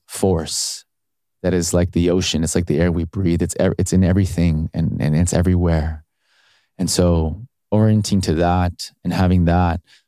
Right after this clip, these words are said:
but also recognizing that we have a responsibility to do God's work. And what that like, what that looks like is different for everybody. But for me specifically, of having to walk this path through all this trauma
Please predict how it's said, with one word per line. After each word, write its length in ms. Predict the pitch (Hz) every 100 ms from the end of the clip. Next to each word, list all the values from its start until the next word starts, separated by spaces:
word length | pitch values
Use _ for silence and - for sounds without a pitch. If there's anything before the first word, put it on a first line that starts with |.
| -
but 80 | 95
also 260 | 92 -
recognizing 600 | 98 98 117 101 87 85
that 160 | 82 -
we 140 | 110
have 180 | 110 101
a 40 |
responsibility 1040 | 92 80 - 87 - - 95 147 123 80 71 _ _ _ _ _ _ _ _ _ -
to 100 | -
do 160 | 95 107
God's 320 | 104 73 -
work. 380 | 92 95 80 -
And 80 |
what 140 | 135 -
that 160 | 95
like, 260 | 90 113 151 _ 123
what 120 | 98
that 140 | 117 73
looks 260 | 120 -
like 140 | 90 87
is 100 | 85
different 300 | 98 95 82
for 80 |
everybody. 580 | 78 107 104 82 - - _ _ -
But 100 | 92
for 120 | 104
me 240 | 95 110
specifically, 800 | 113 - 82 - 151 156 85 87
of 140 | 85 -
having 280 | 95 92
to 60 | 87
walk 320 | 78 87 98
this 160 | - -
path 260 | - 90
through 140 | - -
all 180 | 92 92
this 160 | 87
trauma 720 | - - 113 110 101 80 87